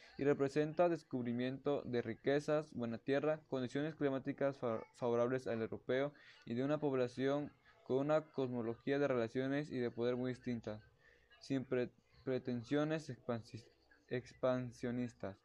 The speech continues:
así como un mal llamado encuentro de dos mundos, que habían evolucionado independientemente desde el poblamiento de América. Varios años después de la llegada de Colón, los españoles fueron percatándose de que el lugar en el que habían llegado no estaba conectado por tierra a Europa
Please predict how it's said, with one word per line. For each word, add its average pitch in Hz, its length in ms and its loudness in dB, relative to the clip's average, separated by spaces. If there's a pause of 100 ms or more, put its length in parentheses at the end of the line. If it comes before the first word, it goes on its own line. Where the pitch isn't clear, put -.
(300)
así 147 240 -2
como 160 240 2
un 160 140 0
mal 139 160 2
llamado 131 560 4
encuentro 135 520 0
de 123 100 2
dos 120 200 0
mundos, 113 500 -4 (360)
que 131 80 2
habían 139 240 4
evolucionado 135 580 2
independientemente 131 800 0
desde 135 420 0
el 110 140 -2 (260)
poblamiento 120 580 0
de 127 80 4
América. 113 540 -2 (840)
Varios 160 340 4
años 156 240 0
después 135 320 -2
de 143 80 2
la 135 60 4
llegada 120 280 4
de 127 100 2
Colón, 110 460 0
los 123 200 -4
españoles 135 580 0
fueron 143 500 0 (320)
percatándose 131 760 0
de 123 140 -4
que - 120 -4
el 123 80 2
lugar 131 420 4
en 131 120 -2
el 127 100 -4
que - 80 -4
habían 127 200 2
llegado 131 300 2
no 131 100 -2
estaba 135 400 0
conectado 123 600 0
por 117 180 -4
tierra 123 320 0
a 120 40 2
Europa 117 580 0